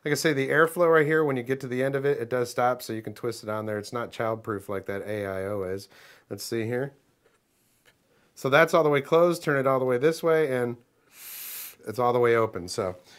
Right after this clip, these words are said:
that's pretty cool, man. It's filled up and ready to go. So what I'm gonna do is I'm gonna let that soak for a few minutes, and then we'll vape it.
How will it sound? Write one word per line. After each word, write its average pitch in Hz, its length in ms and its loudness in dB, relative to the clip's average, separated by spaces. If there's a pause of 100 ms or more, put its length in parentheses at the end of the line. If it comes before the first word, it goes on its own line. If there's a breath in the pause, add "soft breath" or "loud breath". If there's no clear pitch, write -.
(160 loud breath)
that's 202 200 4
pretty 311 200 0
cool, 277 300 2
man. 196 280 2 (100)
It's - 120 -20
filled 214 260 4
up 247 320 6
and 175 400 6
ready 196 220 4
to 170 80 0
go. 175 340 8
So 147 180 4
what 151 140 4
I'm 190 80 6
gonna 190 140 4
do 160 260 4
is 143 100 4
I'm 156 80 2
gonna 156 120 2
let 151 220 2
that 143 200 2
soak 202 380 4
for 185 160 0
a 165 60 -2
few 180 180 -2
minutes, 170 400 0 (340 loud breath)
and 139 160 0
then 143 140 2
we'll 127 120 2
vape 117 300 2
it. - 180 -10